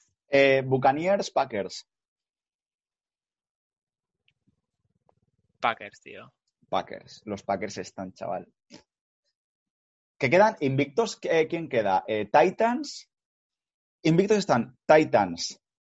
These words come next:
Speaker 1: eh, Steelers,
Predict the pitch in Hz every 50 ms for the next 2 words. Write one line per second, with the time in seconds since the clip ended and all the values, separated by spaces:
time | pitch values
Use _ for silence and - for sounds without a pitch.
0 | _ _ _ _ _ _ _ _ _ _ _ _ _ - _ _ _ - 123 123
1 | 120 120 117 117 117 117 113 113 113 - - - 117 117 - - - - 165 175
2 | 196 226 254 294 - - - - -